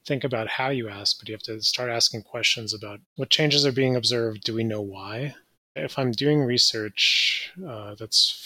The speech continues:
focused on a local area, typically people with local knowledge tend to outperform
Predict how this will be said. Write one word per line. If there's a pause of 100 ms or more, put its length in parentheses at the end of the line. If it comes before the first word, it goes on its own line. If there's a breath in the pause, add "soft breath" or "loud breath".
(160)
focused
on
a
local
area, (180)
typically
people
with
local
knowledge
tend
to
outperform